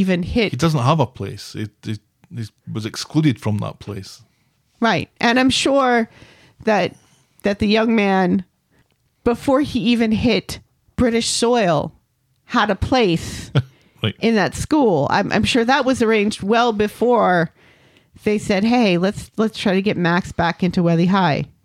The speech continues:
Speaker 2: Tell you something about that Darien, though. Do you like some coffee with your sugar? Jeez.
Speaker 1: I'm al-, it's also interesting to me, I think, how this story would be different if,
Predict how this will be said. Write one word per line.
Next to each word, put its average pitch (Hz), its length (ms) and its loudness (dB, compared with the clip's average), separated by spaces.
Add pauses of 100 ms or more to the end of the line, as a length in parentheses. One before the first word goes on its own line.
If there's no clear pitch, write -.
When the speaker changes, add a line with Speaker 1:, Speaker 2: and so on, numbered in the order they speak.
(220)
Speaker 2:
Tell 196 100 -2
you 147 80 2
something 190 220 2 (120)
about 87 60 -2
that 101 180 -2
Darien, 101 380 0
though. 92 220 -4 (760)
Do 127 80 -4
you 131 60 0
like - 80 -6
some 120 160 0
coffee 180 340 0
with 175 140 4
your 107 100 4
sugar? 104 340 -2 (800)
Jeez. 135 420 -4 (1900)
Speaker 1:
I'm 294 220 2
al-, 311 220 0
it's - 300 -4
also 294 420 0
interesting 185 640 0
to - 100 -6
me, 165 240 2
I 170 80 -2
think, 165 420 -8 (920)
how 190 480 0 (640)
this 233 180 -2
story 208 380 0
would 208 180 0
be 190 160 0
different 185 540 -2 (100)
if, - 460 -2